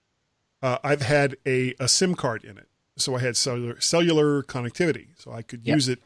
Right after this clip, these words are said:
Speaker 1: outside of, of Wi-Fi. And, uh, I've been with a particular carrier for the iPad for a long time, and I won't mention them, their name unless in the course of telling this story, I get so pissed off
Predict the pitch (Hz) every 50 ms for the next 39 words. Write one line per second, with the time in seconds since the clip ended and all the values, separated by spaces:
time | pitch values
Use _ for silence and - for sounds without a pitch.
0 | _ _ - 131 127 - - 135 123 123 123 120 120 - - _ - 113 110 107
1 | 110 110 - _ _ _ _ 117 117 107 101 120 160 208 233 - - 104 82 -
2 | _ _ _ _ _ _ _ _ _ _ _ _ _ _ _ _ _ _ _ _
3 | _ _ _ _ _ _ _ _ 151 147 151 151 147 147 147 147 139 - - -
4 | - _ _ _ _ 151 139 135 135 - 143 143 139 123 - 175 185 202 190 170
5 | 170 160 147 - 147 147 151 151 139 - - 131 - - - 196 214 - - -
6 | 185 175 180 185 180 180 180 180 165 - _ _ _ _ _ _ _ _ _ _
7 | - - 143 131 127 123 123 120 117 117 127 160 180 - _ _ _ _ _ _
8 | _ _ _ _ _ - - - 147 165 165 156 165 - - 131 131 123 - -
9 | 127 120 120 113 - - 131 127 123 127 123 120 123 117 - - 120 117 123 135
10 | - - 120 120 120 120 127 120 - 135 131 131 127 - - 120 120 120 123 120
11 | 120 113 - _ - 127 120 127 135 135 135 131 131 120 117 123 117 - - -
12 | - _ _ _ _ _ _ _ _ _ _ - 139 131 131 127 - - 180 185
13 | 175 - - 143 - - 180 190 196 185 165 151 139 - - 151 147 151 147 139
14 | 131 117 131 123 - - 139 127 - - 143 131 - - 131 123 123 117